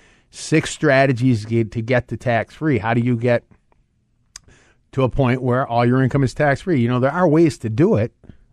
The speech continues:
and we'll talk about those today. What is your investment plan? Well, we've got some interesting things. That's the third piece. You know, um, the Fed came out this week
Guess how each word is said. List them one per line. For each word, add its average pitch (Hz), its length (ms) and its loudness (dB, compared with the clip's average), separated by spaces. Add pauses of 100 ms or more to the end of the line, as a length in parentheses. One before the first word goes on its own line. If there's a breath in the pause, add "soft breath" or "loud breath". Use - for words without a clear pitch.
(140)
and 110 280 -2
we'll 123 120 -4
talk 151 260 -2
about 107 240 -4
those 98 220 -10
today. 92 280 -10 (440 soft breath)
What 160 120 2
is 165 80 2
your 185 120 4
investment 143 420 0
plan? 110 260 -2
Well, 117 120 0
we've 123 160 2
got 127 200 0
some 123 140 0
interesting 110 380 -4
things. 104 180 -4
That's 120 220 -4
the 127 100 -2
third 143 300 0
piece. 98 340 -4
You 113 60 -6
know, 110 300 -6 (220)
um, 101 360 -6
the 101 80 -10
Fed 139 260 -2
came 131 220 0
out 123 220 0
this 120 200 -6
week 113 320 -2